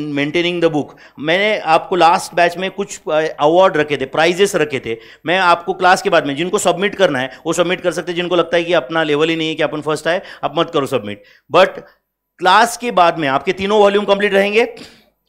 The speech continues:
जिसमें आपने लिखा रहेगा, तो वो तीनों वॉल्यूम अगर आप ऑफिस में सबमिट करते हो एक चार दिन के लिए, हम लोग सब चेक करते हैं, उसके बाद में कुछ पैरामीटर्स पे हम चेक करते हैं कि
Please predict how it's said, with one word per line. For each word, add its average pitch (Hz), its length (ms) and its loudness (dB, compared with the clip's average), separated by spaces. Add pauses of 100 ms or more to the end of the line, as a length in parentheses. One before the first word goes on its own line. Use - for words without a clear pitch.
(240)
जिसमें 131 280 -2
आपने 190 200 0
लिखा 190 220 0
रहेगा, 196 240 2 (320)
तो 175 60 0
वो 196 120 6
तीनों 208 520 2
वॉल्यूम 202 380 2
अगर 190 160 2
आप 190 220 2
ऑफिस 165 260 -2
में 190 80 -6
सबमिट 170 320 -4
करते 139 260 -2
हो 127 180 -2 (160)
एक 147 140 -8
चार 170 220 4
दिन 160 160 -2
के 147 100 -6
लिए, 120 100 -2
हम 127 140 -4
लोग 151 120 -2
सब 170 160 -2
चेक 175 220 -4
करते 143 220 0
हैं, 143 60 0
उसके 139 180 -6
बाद 123 220 -2
में 156 100 -6
कुछ 165 180 -14
पैरामीटर्स 147 480 0
पे 156 100 -4
हम 180 180 -2 (260)
चेक 185 200 -4
करते 131 240 0
हैं 123 100 -2
कि 151 180 -6